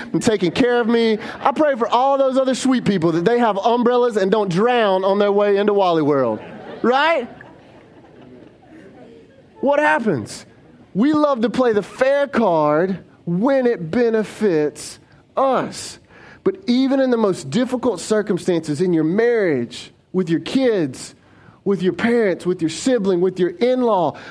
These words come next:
part of the reason you're angry is because you want something from him or her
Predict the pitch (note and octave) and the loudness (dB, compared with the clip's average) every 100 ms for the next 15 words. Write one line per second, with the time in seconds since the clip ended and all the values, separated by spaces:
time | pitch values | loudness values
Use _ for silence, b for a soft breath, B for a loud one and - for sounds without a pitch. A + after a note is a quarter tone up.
0 | B - B3+ A3+ A#3+ G#3 G#3+ A3+ A#3 G3+ | B -2 0 2 0 0 0 0 0 0
1 | A3 G#3+ G3+ G#3 A#3 A3+ G3+ G3+ D#3+ E3 | 0 0 -2 0 0 0 0 0 -2 -4
2 | - F#3+ C#3+ B2+ C#3+ A3+ B3+ B3+ G#3 G#3+ | 0 -2 -2 -8 -2 0 2 0 0 0
3 | A3+ A#3 F3+ - A3+ A3 A3 A3 A3 F3 | 0 -2 -4 -6 -2 -2 -2 -4 -2 -2
4 | E3+ A3 A3 G3+ F3 G3+ G3+ | 0 0 0 0 2 2 0